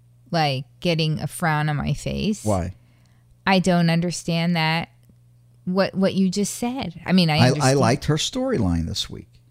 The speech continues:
Speaker 1: Why?
Speaker 2: 'Cause she became human with that guy.
Speaker 1: With the, her
Speaker 2: With the old
Speaker 1: mentor,
Speaker 2: guy.
Speaker 1: yeah.
Speaker 2: Yeah, with the old guy. You know, she didn't, she hated him before.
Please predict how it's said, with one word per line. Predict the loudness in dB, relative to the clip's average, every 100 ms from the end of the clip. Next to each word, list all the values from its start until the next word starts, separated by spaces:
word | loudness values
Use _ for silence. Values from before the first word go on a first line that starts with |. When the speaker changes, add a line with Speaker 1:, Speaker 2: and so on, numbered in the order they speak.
| _ _ _ _ _ 2
Speaker 1:
Why? | 4 4 2 0 -2 0 0 -2 -8 -20 _ _ _ 0
Speaker 2:
'Cause | 0
she | 2 -2
became | -2 0 2 4
human | 2 2 2 2 2
with | -2 -10
that | -14 -14
guy. | -18 -20 -20 _ _ _ _ _ _ _
Speaker 1:
With | 2 2 4
the, | 2 4 4 4
her | 4 4 6 4
Speaker 2:
With |
the | 6 6
old | 6
Speaker 1:
mentor, | 6 6 4 4 2
Speaker 2:
guy. | 2
Speaker 1:
yeah. | 2
Speaker 2:
Yeah, | 4 2
with | 2
the | 2
old | 2 2
guy. | 0 0 -8 -4 2
You |
know, | 4
she | 4 2 4
didn't, | 2 0
she | 0 0
hated | 2 2 2 4
him | 4 4
before. | 2 -2 -6 -8